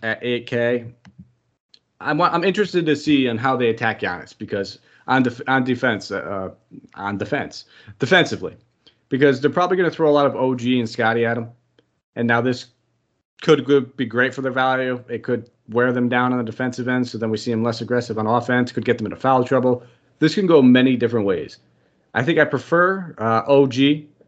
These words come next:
at seventy-four hundred, get that six hundred dollar discount. I think that we're gonna start seeing O G ramp up his aggressiveness, uh, in coming games. You know, he's only played one game since he returned, but played significant minutes. Uh, I'm sorry, two games since he returned,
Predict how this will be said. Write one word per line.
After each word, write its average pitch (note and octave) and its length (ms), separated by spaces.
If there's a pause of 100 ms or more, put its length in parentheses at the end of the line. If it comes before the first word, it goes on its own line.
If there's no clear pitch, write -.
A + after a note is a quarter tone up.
at A#2 120
seventy-four B2+ 480
hundred, B2 360
get C3 180
that A#2+ 180
six B2+ 200
hundred A#2+ 180
dollar A#2 220
discount. A#2+ 560 (440)
I A2+ 100
think A#2 180
that A2+ 140
we're A#2 80
gonna A#2 120
start A#2 260
seeing B2 260
O A#2 80
G A#2 360
ramp B2 300
up A#2+ 120
his A2+ 120
aggressiveness, A#2 760
uh, G#2 320
in A#2+ 100
coming A2+ 260
games. A#2 420
You A2 100
know, G2+ 140
he's A2+ 180
only A#2+ 160
played A#2 420 (220)
one A#2 240
game A#2 240
since A2+ 160
he A#2 60
returned, A2 500
but A2 180 (220)
played A#2+ 260
significant A2 520
minutes. A#2 420 (920)
Uh, G#2+ 220
I'm B2 80
sorry, G#2 220
two G#3 140
games B2+ 220
since G#2+ 120
he A2 40
returned, G#2 400